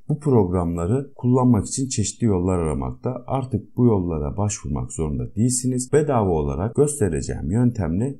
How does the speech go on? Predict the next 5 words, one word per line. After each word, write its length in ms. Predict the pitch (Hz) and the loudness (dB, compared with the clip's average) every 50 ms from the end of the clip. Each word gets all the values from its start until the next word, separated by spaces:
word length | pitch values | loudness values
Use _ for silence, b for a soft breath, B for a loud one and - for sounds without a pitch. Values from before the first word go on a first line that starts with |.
| - - | -14 -12
kullanabilmektesiniz. 1400 | - - 92 78 71 67 78 101 107 98 98 90 85 90 90 82 - - 73 69 - - 58 62 85 107 - - - | -8 -6 -4 -4 -2 -2 -2 -2 0 0 0 -2 -2 -2 -4 -6 -6 -6 -6 -6 -6 -6 -6 -4 -4 -4 -4 -4 0
Ayrıca 560 | - 156 180 165 151 135 123 151 160 151 - - | 0 0 2 0 0 -2 -2 -2 -2 -4 -4 -4
videoya 380 | 127 147 170 160 175 160 147 147 | -2 -2 0 2 2 2 2 2
geçmeden 540 | 143 165 160 - - 131 113 92 95 87 | 2 0 -2 -2 0 0 0 0 0 0
önce 440 | 80 78 73 71 71 107 113 147 147 | -2 -2 -4 -2 0 0 0 0 -2